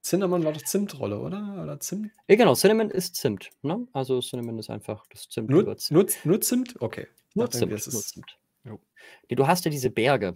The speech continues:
Speaker 2: ne? Also,
Speaker 1: Hm.
Speaker 2: in diesem Cinnamon-Logo. Das kennt ja eigentlich auch kein Schwein,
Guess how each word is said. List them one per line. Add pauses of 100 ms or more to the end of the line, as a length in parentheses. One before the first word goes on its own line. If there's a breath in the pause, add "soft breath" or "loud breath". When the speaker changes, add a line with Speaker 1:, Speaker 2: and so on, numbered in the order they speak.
Speaker 2:
ne?
Also,
Speaker 1:
Hm.
Speaker 2:
in
diesem
Cinnamon-Logo.
Das
kennt
ja
eigentlich
auch
kein
Schwein,